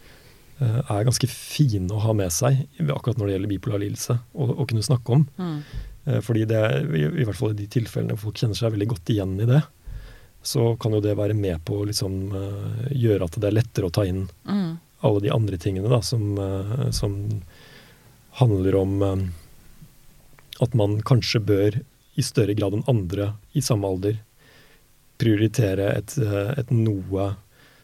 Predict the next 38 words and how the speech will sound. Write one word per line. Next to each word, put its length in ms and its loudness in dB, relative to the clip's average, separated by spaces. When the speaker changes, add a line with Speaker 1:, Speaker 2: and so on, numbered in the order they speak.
Speaker 1:
vi 200 0
trenger 240 4
ikke 100 2
å 60 0
si 40 2
forsiktigere 600 0
liv, 160 2
for 100 -2
da 60 2
høres 140 -2
det 100 -2
med 120 -2
en 80 -14
gang 180 0
kjedelig 420 0
ut, 300 2
men 160 10
Speaker 2:
<laughs> 60 6
Speaker 1:
at, 160 -2
eh, 120 0
men 120 4
at 120 8
Speaker 2:
Være 120 4
litt 180 6
Speaker 1:
man, 100 6
eh, 80 6
Speaker 2:
mer 60 4
bevisst 640 0
rundt, 200 2
Speaker 1:
være 240 8
bevisst 400 6
rundt 200 6
Speaker 2:
eh, 40 2
Speaker 1:
risiko, 420 0
Speaker 2:
mm. 380 0
Speaker 1:
og 580 6
være 160 4
bevisst 600 -2